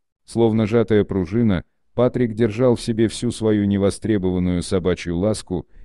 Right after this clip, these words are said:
и не доверял никому. На пса было невозможно смотреть без слез. Он подолгу лежал без движения в углу помещения, а когда его выводили на прогулку,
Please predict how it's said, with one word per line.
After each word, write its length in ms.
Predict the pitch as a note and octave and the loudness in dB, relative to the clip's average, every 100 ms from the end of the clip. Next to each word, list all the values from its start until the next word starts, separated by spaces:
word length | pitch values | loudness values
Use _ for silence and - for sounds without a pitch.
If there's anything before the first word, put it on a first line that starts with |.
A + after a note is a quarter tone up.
| - | -10
и 120 | - | 0
не 160 | G#2 G2+ | 4 4
доверял 400 | F#2 F2+ F#2 F#2 | 2 2 2 2
никому. 580 | F#2 F#2+ G2+ F2+ C#2 - _ _ - | 0 0 0 0 -2 -10 _ _ -4
На 160 | G2 | -2
пса 240 | G2 - A2 | 0 0 0
было 180 | A2 G#2+ | 2 2
невозможно 720 | G2+ G2 F2+ G2+ G2+ F#2+ F2+ | 2 2 2 0 0 -2 -2
смотреть 480 | F#2+ F#2 F2 F2 | -2 -2 -2 -4
без 200 | D#2 F2 | -4 -8
слез. 520 | - - D#2+ A#1 - _ _ _ - | -6 -4 -4 -4 -12 _ _ _ -4
Он 180 | G2+ F#2 | 0 2
подолгу 460 | G2 G#2 G2+ F2+ | 2 2 0 0
лежал 360 | F#2+ F2 G2+ F#2 | 0 2 2 2
без 200 | F2 D2+ | 0 -2
движения 580 | F#2 G2 A2 G#2+ G2+ F#2 | -2 0 2 2 2 2
в 140 | F2+ | 0
углу 280 | F2 F#2+ F2+ | -2 -2 -2
помещения, 840 | F#2 F2 E2 - C3 A2+ D#2+ A1 - - - - | 0 0 -2 -4 0 0 0 -4 -12 -20 -20 -10
а 120 | E2 F2 | -4 2
когда 280 | G#2 F#2+ | 2 4
его 260 | A2 G2+ G2+ | 2 2 2
выводили 540 | F2+ F#2 F#2+ F2 F2+ | 2 2 0 0 0
на 140 | F2 E2 | 0 -2
прогулку, 760 | F2+ F2 G#2 B2+ G#2 F2 D2 | -4 -4 -2 -4 -4 -8 -10